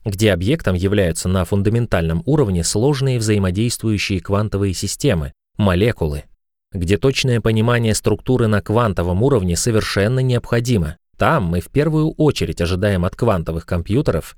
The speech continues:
серьезного прогресса. Одним из направлений, кстати, которым занимаются коллеги из компании B M W, является применение квантовой химии для нового поколения аккумуляторных батарей, где нужна высокая точность. Она же необходима для решения задач оптимизации или для обучения нейронных сетей.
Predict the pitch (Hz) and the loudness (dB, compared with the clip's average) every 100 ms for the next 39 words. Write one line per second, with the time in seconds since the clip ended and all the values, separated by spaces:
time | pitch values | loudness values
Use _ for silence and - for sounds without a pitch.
0 | - - - 123 87 85 101 101 104 117 | -20 -6 0 0 0 0 0 0 0 0
1 | 120 101 - 64 - _ _ _ _ _ | 2 0 0 -6 -10 _ _ _ _ _
2 | 98 107 214 202 151 156 143 160 247 131 | -2 0 2 2 2 2 2 2 0 0
3 | - - 104 - 82 104 113 98 92 110 | -2 0 0 0 -2 0 0 0 2 2
4 | 113 98 87 101 120 117 82 82 - 104 | 2 0 0 -2 0 0 0 -2 0 -2
5 | 92 90 85 82 92 95 143 196 - _ | 0 0 0 0 2 2 0 -2 -4 _
6 | 92 101 170 226 - 165 143 139 175 170 | -2 2 2 0 0 0 2 2 2 2
7 | - 123 151 147 143 160 - 170 98 82 | 0 0 0 0 0 0 0 2 2 2
8 | 90 87 82 151 147 117 - 92 101 143 | 0 0 0 0 2 0 -2 0 0 2
9 | 131 101 113 98 90 - 117 110 107 - | 0 0 0 2 2 0 -2 -2 0 0
10 | 156 82 - - 101 98 98 92 95 85 | 2 0 -4 -8 -2 0 2 2 0 0
11 | - 95 95 95 - 101 - 82 - - | 0 -2 0 0 0 0 -2 -8 -10 -12
12 | _ _ _ _ _ - 110 147 170 104 | _ _ _ _ _ -2 2 2 2 2
13 | 92 92 - 120 92 85 92 95 110 180 | 2 0 0 0 0 2 2 2 2 0
14 | 180 151 113 117 160 - - 107 98 113 | 2 2 2 2 0 -2 0 0 2 2
15 | 160 - 98 - 165 180 131 123 131 110 | 2 0 -2 0 0 2 2 2 2 0
16 | - 147 147 143 156 143 107 95 95 - | 0 0 2 4 4 4 4 2 0 0
17 | 135 - 101 76 | -2 0 -2 -2